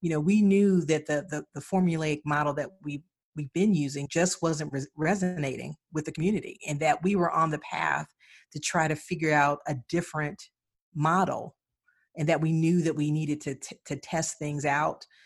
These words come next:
this year to see what would, what might work this year.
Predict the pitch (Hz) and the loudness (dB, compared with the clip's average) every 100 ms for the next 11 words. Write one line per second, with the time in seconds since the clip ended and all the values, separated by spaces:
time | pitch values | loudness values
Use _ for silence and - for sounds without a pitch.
0 | _ - 175 - 190 190 147 147 - 156 | _ 0 2 2 2 2 2 -2 -4 -2
1 | 151 143 - 151 147 - 147 151 151 - | 2 2 2 0 -4 0 4 4 2 -4
2 | 156 151 151 147 143 285 - - _ _ | 2 4 2 0 0 0 -4 -16 _ _
3 | _ 214 - 240 294 | _ 0 2 2 2